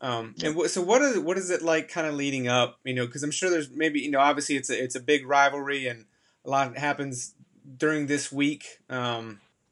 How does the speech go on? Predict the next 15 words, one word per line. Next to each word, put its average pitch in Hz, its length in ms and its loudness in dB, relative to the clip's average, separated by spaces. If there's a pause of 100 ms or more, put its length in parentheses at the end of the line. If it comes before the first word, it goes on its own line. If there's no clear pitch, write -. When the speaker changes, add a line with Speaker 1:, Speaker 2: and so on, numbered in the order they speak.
(380)
Speaker 1:
n-, 147 320 -2
during 143 280 4
a, 123 240 0
a 135 40 -2
normal 135 260 -2
game, 120 240 2
but 117 160 2 (240)
being 185 280 2
the 131 160 0
hundredth 139 440 -2
meeting 127 320 0
of 110 80 -8
these 113 220 -8
two 120 160 -4
programs, 117 580 -2